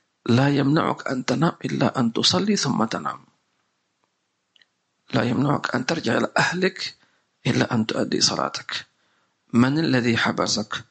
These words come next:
الله؟ لا، أنت حبست نفسك إلا عز وجل. لذلك قال: "فباع نفسه وماله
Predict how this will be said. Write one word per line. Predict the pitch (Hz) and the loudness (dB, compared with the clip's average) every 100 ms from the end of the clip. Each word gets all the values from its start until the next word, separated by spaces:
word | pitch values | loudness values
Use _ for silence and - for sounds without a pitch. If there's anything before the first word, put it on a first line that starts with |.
| _ _ _ _ _ _ _ - | _ _ _ _ _ _ _ -2
الله؟ | 117 104 131 156 - _ _ - | 0 2 2 0 -2 _ _ -4
لا، | 78 - - _ _ _ _ _ _ _ | -4 -4 -10 _ _ _ _ _ _ _
أنت | 117 113 127 | 0 0 0
حبست | - 120 147 - - - | -2 0 0 -2 -4 -2
نفسك | - - - | 0 0 -4
إلا | 117 - | -8 -6
عز | - - - | -4 -4 -6
وجل. | - 107 | -4 -2
لذلك | 101 107 110 | 0 -2 -6
قال: | - - 127 156 - _ _ _ _ _ _ _ _ _ _ _ _ _ _ | -8 -2 0 0 -6 _ _ _ _ _ _ _ _ _ _ _ _ _ _
"فباع | - - 175 - 147 | -6 0 0 0 -2
نفسه | 143 - - 139 117 - - _ _ _ _ _ _ _ _ _ _ | -2 -2 -2 -2 -6 -6 -8 _ _ _ _ _ _ _ _ _ _
وماله | - 135 165 185 156 170 190 202 | 0 2 4 2 2 2 2 0